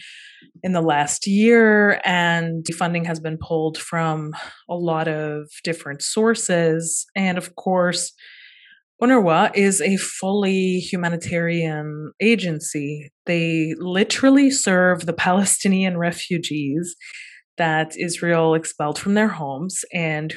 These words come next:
who now, some seventy, you know, over seventy years later, are still stateless in camps and living off of unrwa food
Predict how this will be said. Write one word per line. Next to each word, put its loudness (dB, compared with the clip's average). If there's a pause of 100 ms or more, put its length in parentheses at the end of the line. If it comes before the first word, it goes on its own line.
who -4
now, -2
some -10
seventy, 0
you -2
know, -2
over 0
seventy 2
years 2
later, 2 (1120)
are 2
still 2
stateless 0 (100)
in 2
camps 0
and 0
living 0
off 2
of 2
unrwa 0 (180)
food -2